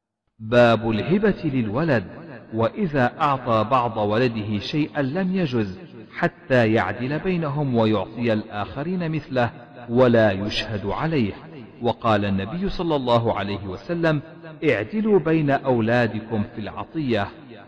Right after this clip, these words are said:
وهل للوالد أن يرجع في عطيته؟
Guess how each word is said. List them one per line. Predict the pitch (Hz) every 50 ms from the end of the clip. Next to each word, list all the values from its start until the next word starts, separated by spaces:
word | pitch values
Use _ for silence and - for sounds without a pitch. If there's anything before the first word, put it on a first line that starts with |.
| - -
وهل | 120 120 117 110 - 175 226
للوالد | 233 220 190 185 170 139 120 120 135 156 156 143 139 127 120 127
أن | 131 - 131 123 110 107
يرجع | 110 117 120 113 - 120 107 92 101
في | 98 - - 117 107
عطيته؟ | 90 - 101 101 - - 131 123 120 113 107 113 120 110 110